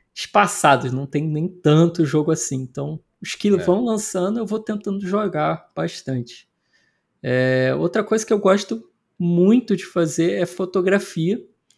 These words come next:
Speaker 1: mas
Speaker 2: Olha
Speaker 1: eu
Speaker 2: aí,
Speaker 1: gosto
Speaker 2: legal.
Speaker 1: de fotografia de paisagem. Então, isso normalmente acaba tendo que ser com viagem, né? Então, tipo,
Speaker 2: É.
Speaker 1: agora tá, tô parado nesse, nesse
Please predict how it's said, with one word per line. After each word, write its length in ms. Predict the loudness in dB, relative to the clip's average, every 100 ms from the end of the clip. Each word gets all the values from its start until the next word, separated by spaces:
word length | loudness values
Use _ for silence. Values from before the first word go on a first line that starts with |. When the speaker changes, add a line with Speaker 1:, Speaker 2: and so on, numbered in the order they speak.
| _ _ _
Speaker 1:
mas 260 | -6 -4 0
Speaker 2:
Olha 60 | 0
Speaker 1:
eu 40 |
Speaker 2:
aí, 60 | 2
Speaker 1:
gosto 300 | 2 0 -2
Speaker 2:
legal. 140 | -4 -2
Speaker 1:
de 240 | 0 0
fotografia 720 | -2 -4 0 2 2 2 0
de 80 | 0
paisagem. 800 | -2 0 0 2 2 2 0 -8 -14 _ _ _ _ _ _ _ _
Então, 1080 | -10 -6 0 2 2 2 0 -4 -6 -8 -10 _ _ _
isso 500 | -6 -6 -6 -12 -14 _ _
normalmente 560 | -4 -2 -2 -2 -2 -4
acaba 280 | -6 -6 -4
tendo 260 | -4 -6
que 80 | -8
ser 200 | -6 -8
com 260 | -6 -8 -2
viagem, 600 | 2 4 4 2 -2 -6
né? 180 | -6 -6
Então, 300 | -8 -10 -14
tipo, 220 | -14 -12
Speaker 2:
É. 240 | -10 -10 -12 _ _ _ _ _ _
Speaker 1:
agora 640 | -8 -4 0 2 0 -4 _ _
tá, 240 | -2 0 0 -4 _ _ _
tô 160 | -8 -8 -6
parado 580 | 2 4 6 4 4 -2
nesse, 560 | -4 -6 -6 -6 -4 -4
nesse 300 | -6 -6